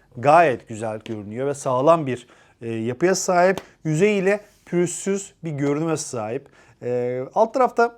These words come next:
yine iç kısımda klavyeye baktığınızda ise burada geniş bir tuş takımının benimsendiğini göreceksiniz ve arka aydınlatmalarının da unutulmadığını söyleyeyim. E, burada beyaz arka ışıkla renklendirilen arka aydınlatmaları kapatabiliyorsunuz ya da parlaklığını iki kademe arttırabiliyorsunuz.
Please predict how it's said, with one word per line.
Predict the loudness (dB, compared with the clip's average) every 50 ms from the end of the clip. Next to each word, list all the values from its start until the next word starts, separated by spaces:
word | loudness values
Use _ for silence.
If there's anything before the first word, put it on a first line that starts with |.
| _
yine | -12 -10 -8
iç | -8 -8 -8
kısımda | -6 -6 -6 -2 0 0 0 0
klavyeye | 0 2 4 4 4 4 4 2 4 4
baktığınızda | 2 2 0 -2 -6 -6 -4 -4 -2 -2 -2
ise | -2 -2 -4 -4 -2
burada | -2 -2 0 -2
geniş | -2 -2 -4 -4 -4 -4 -6
bir | -6 -6 -4
tuş | -6 -4 -4
takımının | -4 -2 -2 -2 -4 -2 -2
benimsendiğini | -2 -4 -4 -4 -2 -2 -2 -2 -2 -4 -4 -4
göreceksiniz | -2 -2 -2 -2 -2 -4 -4 -6 -8 -8 -6 -8
ve | -8 -6
arka | -4 -4 -4 -2 0 0
aydınlatmalarının | 0 0 0 -2 -4 -4 -4 -4 -4 -2 -2
da | -2
unutulmadığını | -4 -4 -6 -6 -6 -6 -4 -4 -4 -4 -4 -6 -8 -12 -18 -20 -20 -20 _ -14
söyleyeyim. | -12 -4 0 0 2 2 0 -2 -4 -6 -10 -16 _ _ _ -8
E, | -4 -2 -2 -2 -2 -2 -2 -2
burada | 0 2 4 4 4 4 2 -6 _ _
beyaz | 2 2 4 4 4 4
arka | 4 4 2 0 -2
ışıkla | -4 -4 -4 -2 0 2 2
renklendirilen | 2 0 0 0 0 0 2 0 0 0 0 0 0 0
arka | 2 2 2 2 4 4
aydınlatmaları | 4 4 2 0 -2 -2 -2 0 0 0 0
kapatabiliyorsunuz | -2 -4 -2 -2 0 0 0 0 0 0 -2 -2 -2 -4 -2 0
ya | 0 0 0
da | 0 2
parlaklığını | 4 4 4 4 2 2 2 -2 -6 -6 -6 -8
iki | -8 -8 -2 0
kademe | 2 2 2 2 0 -2 -2 -4 -6 _ _ _ _ 2
arttırabiliyorsunuz. | 2 2 2 2 0 -2 0 0 -2 -4 -6 -8 -8 -10 -12 -12 -14 -16